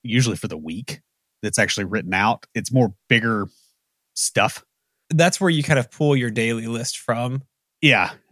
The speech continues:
Speaker 1: And I use that to annoy myself. So, like, they're not checked off in the morning when I come down here. Some things are not. And I'm like, "Oh, I gotta get those things."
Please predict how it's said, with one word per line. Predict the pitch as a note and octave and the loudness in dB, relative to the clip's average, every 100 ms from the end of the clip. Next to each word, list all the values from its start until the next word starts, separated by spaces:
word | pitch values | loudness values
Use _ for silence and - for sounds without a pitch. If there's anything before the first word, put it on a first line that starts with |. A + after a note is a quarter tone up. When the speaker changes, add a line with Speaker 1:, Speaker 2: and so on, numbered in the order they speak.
| - | -2
Speaker 1:
And | C#3 | 4
I | |
use | C3 D3 D3 | 6 4 4
that | B2+ | 2
to | - | 0
annoy | G#2+ A2 A2 | -2 -2 -2
myself. | F2+ - F2 D#2 | -2 -4 -6 -8
So, | - B2 | -2 2
like, | A2+ G2+ - | 2 0 -2
they're | A#2 | 2
not | B2+ - | 2 4
checked | C3 A#2 | 2 2
off | G#2+ A#2 A2+ | 4 4 2
in | |
the | G2+ | -6
morning | F#2 G2 G#2+ B2+ _ _ _ _ _ | -6 -6 -4 -4 _ _ _ _ _
when | G#2+ | -4
I | |
come | - G#2+ | 0 2
down | G2+ G#2 | 2 2
here. | A#2 A#2+ | 0 0
Some | - A#2 | 0 0
things | A#2+ A2+ G#2 | 2 0 0
are | |
not. | G#2+ A2 A#2 | 0 0 0
And | |
I'm | G2 | -4
like, | F2 | -6
"Oh, | E2 | -2
I | F#2+ | 0
gotta | F2+ E2 | 0 -6
get | D#2 | -10
those | - - | -8 -8
things." | D#2+ C3+ | -10 -20